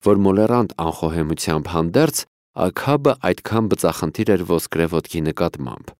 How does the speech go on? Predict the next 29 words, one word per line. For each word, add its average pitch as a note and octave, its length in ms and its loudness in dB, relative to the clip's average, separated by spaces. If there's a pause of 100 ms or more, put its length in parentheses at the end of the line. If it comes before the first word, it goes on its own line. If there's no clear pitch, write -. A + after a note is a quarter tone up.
(600)
Բանն F#2+ 360 2
այն E3 160 2
է, - 120 -2 (480)
որ C#3+ 180 6
մի E3 140 2
գիշեր A#2+ 460 2
Փեկոդի F2+ 460 0
նավարկություն E2+ 640 0
դուրս D#2+ 240 0
գալուց D#2 380 -4
քիչ - 220 -8
առաջ A#2 340 2 (360)
նրան F3 240 4
գտել C#3+ 320 2
էին C3 160 4
Նանթաքեթի G#2 600 2
փողոցներից E2+ 720 -2
մեկում E2 380 0 (100)
անզգա E2 600 -2
ընկած։ - 540 -8 (1000)
Ինչ-որ F2+ 460 2
անբացատրելի D#2+ 800 0
ձևով F#2 360 2
նրա F2 220 2
արհեստական D#2+ 580 -2
ոտքը G2 380 0
այնպես F#2 480 -2
էր C2+ 120 -8
շրջվել, G#2+ 600 2